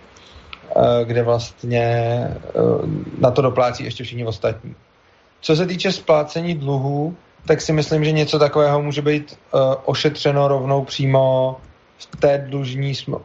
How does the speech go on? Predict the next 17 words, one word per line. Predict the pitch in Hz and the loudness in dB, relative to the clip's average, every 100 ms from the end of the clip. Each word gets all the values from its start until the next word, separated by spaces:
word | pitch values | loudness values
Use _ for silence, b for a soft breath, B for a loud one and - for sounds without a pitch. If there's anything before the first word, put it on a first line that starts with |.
| - - | -14 -12
smlouvě, | 123 143 139 | 0 2 2
prostě | 120 117 147 | 0 0 2
dohoda | 143 151 147 | 2 2 0
mezi | 143 139 147 143 139 | -4 -4 -2 -2 -4
dlužníkem | 127 135 143 131 | -8 -8 -4 -2
a | |
věřitelem. | 131 127 131 120 110 104 b b b - | -2 -2 0 0 0 -4 b b b -2
Což | 151 | 0
znamená, | 151 151 147 143 | 2 2 2 2
že | 143 147 139 131 131 - _ _ _ _ - - | 0 0 2 0 -4 -10 _ _ _ _ -12 0
já | 139 | 2
si | 143 165 | 2 0
od | |
někoho | 156 156 160 | 0 2 0
půjčím | 151 160 147 | 0 -4 -2
peníze | 117 123 131 160 170 185 - _ - - _ _ _ - | 0 0 2 2 2 -4 -14 _ -20 -20 _ _ _ 0
a | 139 139 139 139 | 2 4 2 0